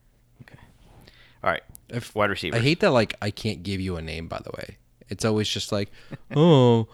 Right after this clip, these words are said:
Speaker 2: he's already being talked about." Yeah, but, like, on our show, like,
Speaker 1: <laughs>
Speaker 2: we're
Speaker 1: Yes.
Speaker 2: one of the people talking about them.
Speaker 1: Well, we're not gonna talk about him anymore.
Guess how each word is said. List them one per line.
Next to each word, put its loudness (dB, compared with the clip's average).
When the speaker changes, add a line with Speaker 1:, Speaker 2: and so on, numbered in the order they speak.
Speaker 2:
he's 2
already 8
being 4
talked 2
about." -4
Yeah, 0
but, -4
like, 0
on 4
our 4
show, 4
like, -4
Speaker 1:
<laughs> -
Speaker 2:
we're 6
Speaker 1:
Yes. -2
Speaker 2:
one 0
of -4
the -2
people -6
talking -6
about -10
them. -14
Speaker 1:
Well, -2
we're 0
not 2
gonna -10
talk -14
about -16
him -16
anymore. -16